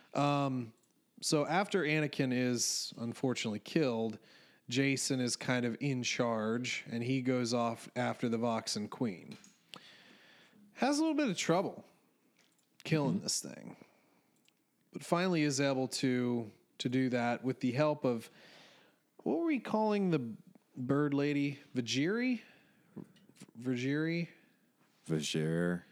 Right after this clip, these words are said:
Speaker 2: something like that. I don't know. I can't remember exactly how they pronounce that name.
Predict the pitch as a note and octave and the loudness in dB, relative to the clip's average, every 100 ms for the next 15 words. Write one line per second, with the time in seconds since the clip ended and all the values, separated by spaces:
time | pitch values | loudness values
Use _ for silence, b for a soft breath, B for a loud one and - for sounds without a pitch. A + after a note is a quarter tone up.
0 | - - D#2+ D#2 D#2+ D#2 D#2 D#2 C#2+ D#2 | -20 -8 -4 -2 0 0 0 0 0 0
1 | C#2+ B1+ B1+ C2 - - C#2 D2+ D2+ D2+ | -2 -4 -6 -4 -4 -2 -2 0 0 -2
2 | E2+ E2 E2+ D#2+ E2+ E2+ E2+ E2 D#2 - | -2 0 0 0 0 0 0 0 0 -2
3 | D2 C#2+ D#2 D#2+ | -4 -2 -2 -2